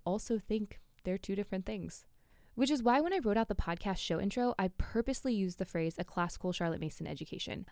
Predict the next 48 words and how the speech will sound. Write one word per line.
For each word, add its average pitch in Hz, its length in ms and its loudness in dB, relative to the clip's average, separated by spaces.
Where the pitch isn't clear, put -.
I - 60 0
didn't 392 160 0
want 403 140 -2
the 311 60 0
classical 175 540 -2
mom 190 340 2
or 185 280 4
the 202 80 0
Charlotte 175 260 0
Mason 160 300 0
mom 185 180 4
to 196 80 0
pop 254 300 2
over 294 160 4
the 262 80 2
podcast 180 460 -2
thinking 170 420 0
I 170 180 0
wasn't 160 320 0
talking 165 300 -8
to - 80 -8
her. - 180 -10
Because 214 260 -4
yes, - 460 -4
hello, 214 400 0
I'm 233 100 2
talking 247 380 0
to 233 40 -2
you. 220 300 -2
On 254 80 4
your 302 100 4
first - 260 0
Google 247 220 2
search, 240 380 2
it - 180 6
may 202 160 4
seem 180 300 2
like 160 260 -2
these 165 220 0
are 165 80 2
two - 280 0
wildly 156 400 2
different 151 280 -4
ideas, 147 340 -2
but - 140 -2
they're - 120 -2
actually 359 320 0
not. 170 440 2